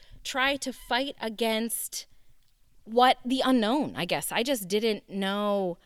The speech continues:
I didn't know what I was gonna do, you know? So I decided, "Okay,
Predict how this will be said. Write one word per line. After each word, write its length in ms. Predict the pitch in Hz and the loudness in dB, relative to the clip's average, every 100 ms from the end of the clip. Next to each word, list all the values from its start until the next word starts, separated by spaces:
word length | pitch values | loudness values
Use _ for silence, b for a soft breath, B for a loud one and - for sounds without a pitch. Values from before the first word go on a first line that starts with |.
| b b | b b
I 60 | 226 | 2
didn't 380 | 285 233 196 196 | 4 4 0 -4
know 200 | 208 202 | -4 -4
what 380 | 185 175 240 - | -2 0 0 0
I 120 | 175 | -2
was 140 | 147 139 | -4 -6
gonna 220 | 151 147 | -6 -6
do, 360 | - 120 107 - b - | -8 -8 -10 -12 b -6
you 120 | 220 | 0
know? 240 | 202 269 - B B B B | 2 0 -4 B B B B
So 520 | - 285 247 226 226 - - - - - - - | -2 2 4 2 -2 -8 -20 -20 -20 -20 -20 -14
I 540 | - - 226 262 262 - - - - - - - | -14 -6 -2 -2 -4 -12 -20 -20 -18 -18 -18 -6
decided, 560 | 262 254 254 277 269 208 | -2 0 0 0 0 -2
"Okay, 360 | - 359 339 | -4 -6 -6